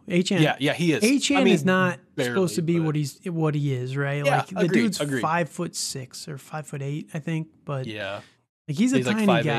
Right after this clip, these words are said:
Speaker 1: guy.
Speaker 2: like, one eighty, yeah, yeah,
Speaker 1: One eighty-five.
Speaker 2: yeah.
Speaker 1: Like, he's a tiny, tiny guy,
Speaker 2: Yeah, compared
Speaker 1: and
Speaker 2: to Travion, who's, who's five ten, about two, about two, about two ten. So,
Speaker 1: Yeah.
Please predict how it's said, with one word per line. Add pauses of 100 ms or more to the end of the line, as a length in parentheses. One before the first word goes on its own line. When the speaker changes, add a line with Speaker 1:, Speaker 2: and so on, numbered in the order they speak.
Speaker 1:
guy.
Speaker 2:
like,
one
eighty, (140)
yeah,
yeah,
Speaker 1:
One
eighty-five.
Speaker 2:
yeah.
Speaker 1:
Like,
he's
a
tiny,
tiny
guy,
Speaker 2:
Yeah,
compared
Speaker 1:
and
Speaker 2:
to
Travion,
who's,
who's
five
ten,
about (100)
two,
about
two, (200)
about
two
ten.
So,
Speaker 1:
Yeah.